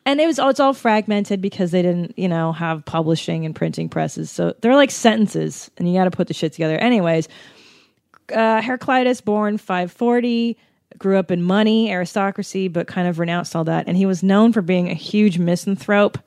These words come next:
which I just think is fucking awesome. He hated everybody and everything. And so his big claim to fame, Heraclitus, is he has this,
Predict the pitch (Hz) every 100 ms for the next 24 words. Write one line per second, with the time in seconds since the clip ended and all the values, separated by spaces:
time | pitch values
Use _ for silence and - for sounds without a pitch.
0 | _ _ 175 - 175 175 165 185 175 156
1 | 175 165 165 160 147 151 175 170 175 -
2 | - - _ 202 208 208 196 196 190 185
3 | 175 170 - 202 220 196 165 165 170 240
4 | 240 _ _ _ _ _ - - 190 180
5 | 180 180 - 208 185 190 262 233 254 240
6 | - 233 226 226 - 214 208 180 185 180
7 | 170 196 190 170 165 - - - _ 170
8 | 170 196 190 190 175 180 -